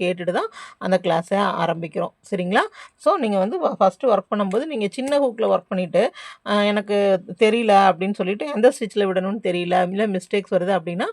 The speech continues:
அது உங்களுக்கும் கண்டுபிடிக்க முடியாது, நம்மளுக்கும் கண்டுபிடிக்க முடியாது. ஓகேங்களா? இப்போ நம்ம தேவையான பொருளெல்லாம் பார்த்துட்டோம். நம்மளுக்கு எப்போ யூஸ் பண்றதாங்க கட்டரு, ஆ, லைட்டரு, ஹூக்ஸும் யூஸ் பண்ணிக்கிறோம். இது ரொம்ப சிம்பிள் ப்ராஜெக்ட் தான். உங்களுக்கு ஒரு அரை மணி நேரம் இருந்தா போதுங்க, இது நீங்க செஞ்சிடலாம்.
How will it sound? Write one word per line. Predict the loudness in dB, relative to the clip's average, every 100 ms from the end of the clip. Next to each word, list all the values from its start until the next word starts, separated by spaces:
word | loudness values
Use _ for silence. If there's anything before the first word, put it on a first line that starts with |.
| -10 -20 -20 -4
அது | 0
உங்களுக்கும் | 0 0 0 2
கண்டுபிடிக்க | 0 -2 -4 -6
முடியாது, | -2 0 0 -2
நம்மளுக்கும் | -2 -4 -4 -4
கண்டுபிடிக்க | -4 -6 -10 -8
முடியாது. | -6 -6 -6
ஓகேங்களா? | -6 -2 0 0 -2 -12 -20 -4
இப்போ | 0
நம்ம | 2 2 0
தேவையான | 6 6 6 0
பொருளெல்லாம் | 0 0 0 -2 0
பார்த்துட்டோம். | -2 -2 -6 -4
நம்மளுக்கு | -4 4
எப்போ | 4 4 -4
யூஸ் | -2 -2 -2
பண்றதாங்க | -2 0 0 0 -2 -2
கட்டரு, | -4 0 -2 -2 -6 -14 -12 0
ஆ, | 2
லைட்டரு, | 4 4 2 -4 -2
ஹூக்ஸும் | -4 -4 -4 -2 -2 -2
யூஸ் | -6 -8
பண்ணிக்கிறோம். | -8 0 0 -2 _ -12
இது | -2
ரொம்ப | 0 0 -2 -2
சிம்பிள் | -2 -2 -2
ப்ராஜெக்ட் | -2 -2 -2 0
தான். | -2 -2 -10 -16 -12
உங்களுக்கு | -2 0 4
ஒரு | 4
அரை | 4 4 4
மணி | 2
நேரம் | 0 0 0
இருந்தா | 0 -2 0
போதுங்க, | 0 2 0
இது | -2
நீங்க | -4 -4
செஞ்சிடலாம். | -2 2 2 4 2